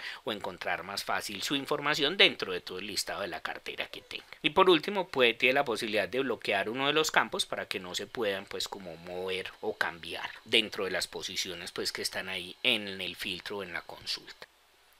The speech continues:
Dentro de las opciones que tenemos encontramos esta de imprimir. ¿Qué nos va a realizar este proceso de imprimir? Nos va a permitir imprimir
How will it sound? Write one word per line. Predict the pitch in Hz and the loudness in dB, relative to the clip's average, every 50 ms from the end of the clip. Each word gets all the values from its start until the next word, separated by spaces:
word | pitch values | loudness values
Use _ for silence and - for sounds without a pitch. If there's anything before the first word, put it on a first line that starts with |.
| _ _ _ - | _ _ _ 10
Dentro | 143 143 139 - - 143 | 10 10 12 10 8 8
de | 139 | 10
las | 135 139 131 139 | 8 8 6 4
opciones | 131 131 - 156 156 175 185 - | 0 0 2 2 2 0 0 0
que | - 175 | 0 2
tenemos | - 147 147 180 202 190 160 143 | 4 4 4 4 2 0 0 -2
encontramos | 131 113 - 127 117 - - 117 113 127 143 156 | -2 -4 -4 -6 -2 2 2 2 2 2 0 0
esta | 147 135 - - 139 | 0 2 6 8 8
de | 131 117 101 | 8 8 6
imprimir. | 98 95 90 85 - 87 87 87 98 98 85 - - - - - - - - - - _ | 4 0 -4 -8 -12 -12 -10 -6 -6 -6 -6 -8 -10 -16 -20 -20 -18 -18 -18 -18 4 _
¿Qué | - 151 | 10 10
nos | 160 170 175 170 | 10 10 10 10
va | 170 | 12
a | 165 | 12
realizar | 165 160 147 131 123 123 120 135 120 | 12 12 12 12 8 6 6 6 6
este | 135 143 - 170 156 | 6 4 2 0 0
proceso | - 127 110 113 113 104 - 147 | 0 0 0 0 0 0 0 0
de | 156 | -2
imprimir? | 117 - 120 120 143 170 139 | -2 -4 -4 -4 -2 -2 -2
Nos | 107 101 98 | -2 0 0
va | 104 | 0
a | 98 - | 0 2
permitir | - 127 117 104 98 - 104 90 | 0 0 0 -2 -2 0 0 0
imprimir | 92 98 104 95 - 120 110 110 117 123 131 135 135 135 - | 0 -2 -6 -6 -4 -2 -2 2 4 6 6 6 6 4 0